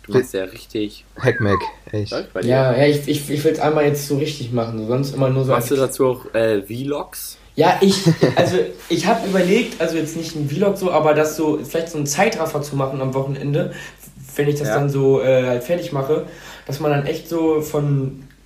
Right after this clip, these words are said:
Speaker 3: von einem leeren Glaskasten, sag ich mal, bis zu einem Endprodukt das dann einmal so sieht.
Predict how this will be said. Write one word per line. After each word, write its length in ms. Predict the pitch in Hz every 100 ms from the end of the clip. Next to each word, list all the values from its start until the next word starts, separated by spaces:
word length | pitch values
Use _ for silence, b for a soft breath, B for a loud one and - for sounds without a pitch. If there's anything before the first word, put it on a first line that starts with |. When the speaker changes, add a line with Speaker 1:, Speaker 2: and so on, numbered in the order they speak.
| -
Speaker 3:
von 300 | - - 151
einem 100 | 147
leeren 480 | 143 190 190 156 -
Glaskasten, 920 | 147 165 196 - - 202 202 - 185
sag 200 | 185 180
ich 60 | 185
mal, 320 | 175 180 175
bis 240 | 156 -
zu 80 | 165
einem 160 | 151 151
Endprodukt 580 | 156 170 151 139 147 -
das 120 | 147
dann 140 | 139
einmal 220 | 131 143 131
so 120 | 123
sieht. 340 | 120 151 143